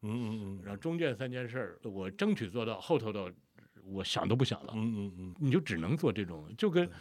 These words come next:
Speaker 2: 我这，我这个，我这个晚上我就只能放六篇稿，对不起，你给了我十五篇稿，剩下的几篇稿我只能给他放弃。其实你现在想，就是东北财经大学的那帮兄弟们，他们当年做一个小媒体，即使他现在不做媒体了，我认为对他都是有帮助的。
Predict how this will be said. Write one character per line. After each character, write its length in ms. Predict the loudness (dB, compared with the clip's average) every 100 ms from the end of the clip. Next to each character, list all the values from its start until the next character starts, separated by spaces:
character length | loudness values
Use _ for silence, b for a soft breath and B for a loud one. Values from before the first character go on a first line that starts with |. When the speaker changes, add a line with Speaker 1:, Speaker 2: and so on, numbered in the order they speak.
| B B B
Speaker 2:
我 180 | -2 0
这， 120 | 2
我 120 | 2
这 100 | 4
个， 180 | 2 0 -4 -4
我 140 | 2
这 140 | 6
个 60 | 6
晚 160 | 6 4
上 120 | 4
我 80 | 4
就 140 | 4
只 100 | 4
能 140 | 0 2
放 160 | 4
六 100 | 4
篇 220 | 4 0
稿， 240 | -4 -8 -10 -4
对 100 | -2
不 100 | 0
起， 120 | -2
你 320 | -2 -2 -4 -2
给 140 | 0
了 100 | 4
我 80 | 4
十 160 | 4 4
五 140 | 2
篇 220 | 2 0
稿， 260 | -2 -4 -8
剩 240 | -10 -6 -4
下 140 | -4
的 120 | -6 -8 B B B
几 120 | -10
篇 120 | -6
稿 80 | -4
我 120 | -4
只 120 | -4 -6
能 180 | -4 -4
给 80 |
他 280 | -6 -10 -14 -18 _ b b b b _ _ _ _
放 180 | -2 -2
弃。 180 | -2 -12 _ -2
其 160 | 4 8
实 80 |
你 100 | 8
现 160 | 6 4
在 120 | 2
想， 200 | 0 -4 -8 B B B -2
就 100 | 0
是 60 |
东 160 | 6 6
北 140 | 6
财 120 | 4 0
经 160 | 0
大 140 | 0 -2
学 100 | -6
的 120 | -8
那 100 | -8
帮 180 | -10 -12
兄 140 | -10
弟 80 | -12
们， 240 | -12 -14
他 240 | -14 -6 -2
们 220 | -2 -4
当 160 | -4 -4
年 100 | -4
做 120 | -6
一 60 | -6
个 100 | -8
小 160 | -10
媒 200 | -12 -14
体， 200 | -16 -18 -8
即 100 | -6
使 160 | -4 -6
他 140 | -8
现 160 | -6 -6
在 80 |
不 140 | -4 -6
做 180 | -6 -6
媒 160 | -8
体 140 | -14 -14
了， 100 | -8
我 100 | -4
认 120 | -2
为 40 |
对 120 | -2
他 100 | -4
都 140 | -4 -4
是 100 | -6
有 80 | -8
帮 240 | -8 -10
助 160 | -12
的。 80 | -16